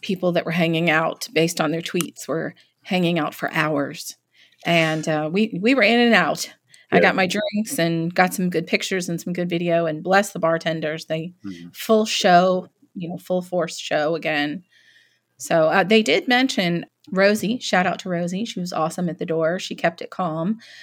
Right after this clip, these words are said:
Speaker 3: Mm-hmm.
Speaker 1: Um, we put our names on about two o'clock and we didn't get in until six. And right now they're doing the virtual queue where they text you back like Gideon's.
Speaker 2: Mm-hmm.
Speaker 3: Mm-hmm.
Speaker 1: Um, but they did mention that they're trying to implement the system that Oga's uses, where,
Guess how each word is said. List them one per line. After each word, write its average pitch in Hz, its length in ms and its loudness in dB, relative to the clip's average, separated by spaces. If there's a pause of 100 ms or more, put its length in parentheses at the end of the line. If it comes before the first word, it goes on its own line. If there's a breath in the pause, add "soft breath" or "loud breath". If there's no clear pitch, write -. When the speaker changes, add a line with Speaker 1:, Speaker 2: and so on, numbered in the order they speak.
(200 loud breath)
Speaker 3:
Mm-hmm. 165 80 -4
Speaker 1:
Um, 165 380 -2
we 202 420 -2 (160)
put 208 160 2
our 185 140 2
names 180 320 0
on 170 220 0
about 160 280 -4
two 196 200 -6
o'clock 180 480 -2
and 170 80 -4
we 170 80 -2
didn't 165 240 -4
get 165 160 -6
in 160 180 -4
until 160 260 -10
six. - 600 -8 (340 soft breath)
And 165 240 -2
right 170 160 -2
now 165 140 0
they're 165 120 -2
doing 160 360 -6
the 160 180 -2
virtual 170 400 -8
queue - 200 -12
where 151 120 -8
they - 160 -16
text - 300 -8
you 170 60 -4
back 156 220 0
like - 200 -4
Gideon's. 175 680 -2
Speaker 2:
Mm-hmm. 220 180 4
Speaker 3:
Mm-hmm. 214 300 -8 (220)
Speaker 1:
Um, 180 300 2
but 196 100 -2
they 185 160 0
did 190 220 -4
mention 175 400 -2
that 170 140 -6
they're 156 120 -4
trying 170 400 -2
to 170 120 -8
implement 160 640 -6
the 147 360 -4
system 170 500 -8
that 135 200 -6
Oga's 208 420 -4
uses, 233 540 -6 (500 soft breath)
where, 165 480 0